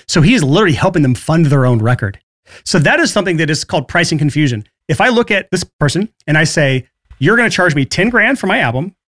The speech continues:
and this other person's gonna c-, charge me ten grand, or even eight grand, even less, or five grand, or even less.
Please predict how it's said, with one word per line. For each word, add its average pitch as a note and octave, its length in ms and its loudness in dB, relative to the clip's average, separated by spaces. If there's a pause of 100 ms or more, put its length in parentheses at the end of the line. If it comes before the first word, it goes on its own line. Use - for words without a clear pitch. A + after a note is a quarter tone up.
and D3+ 100 2
this E3 80 -2
other E3 180 0
person's D3+ 280 -2
gonna C#3 180 0
c-, - 180 -18
charge C#3+ 220 0
me C3+ 80 0
ten C#3 240 -2
grand, B2 400 -2 (320)
or D3+ 100 2
even D#3 220 0
eight F#3 200 -2
grand, A#2+ 440 -6
even E3 180 2
less, B2 420 0
or C#3 120 -2
five F#3+ 400 -2
grand, A2+ 300 -4
or - 20 -2
even C#3+ 180 2
less. D#3+ 220 0